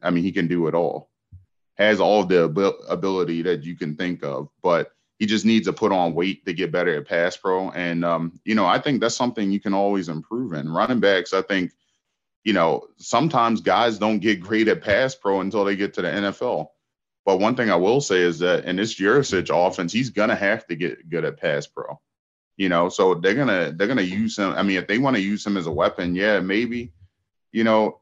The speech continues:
<laughs> you could cut him out of the, the Jeffrey Demps or, uh, Chris Rainey cloth and try to, try to use him in that way. But I, I think that he wants, like you said, if he, if he can be the number one guy, if he is an all-purpose back that can do it all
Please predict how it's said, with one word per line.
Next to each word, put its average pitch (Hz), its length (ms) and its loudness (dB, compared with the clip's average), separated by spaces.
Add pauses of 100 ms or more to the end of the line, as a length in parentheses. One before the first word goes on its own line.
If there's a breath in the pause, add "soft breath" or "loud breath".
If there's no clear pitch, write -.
<laughs> 117 140 -6
you 127 160 2
could 110 180 -2
cut 107 160 2
him 110 120 2
out 104 180 2
of 98 80 0
the, 90 340 -2 (380)
the 101 100 0
Jeffrey 101 460 0
Demps 98 420 0
or, 85 280 4
uh, 85 260 4 (500)
Chris 113 240 0
Rainey 104 320 2
cloth 98 440 0
and 92 140 -2
try 95 200 2
to, 90 220 -2 (100)
try 101 160 0
to 90 60 -2
use 90 220 -8
him 90 120 -8
in 82 100 -4
that 95 260 -2
way. 110 320 -4 (540)
But 98 220 6
I, 85 320 4
I 107 40 2
think 101 280 0
that 95 320 2 (240)
he 104 180 -4
wants, 110 380 -2 (560)
like 101 220 2
you 101 80 -4
said, 82 360 0
if - 140 -4
he, 117 340 -2
if 98 120 -2
he 127 120 -2
can 127 200 0
be 110 360 2
the 92 140 -2
number 95 320 0
one 92 280 -2
guy, 87 260 2
if 82 80 -2
he 113 160 0
is 117 180 0
an 95 60 0
all-purpose 90 720 -2
back 87 340 -2
that 82 140 -6
can 85 120 -8
do 87 240 -6
it 80 60 -4
all 85 340 -4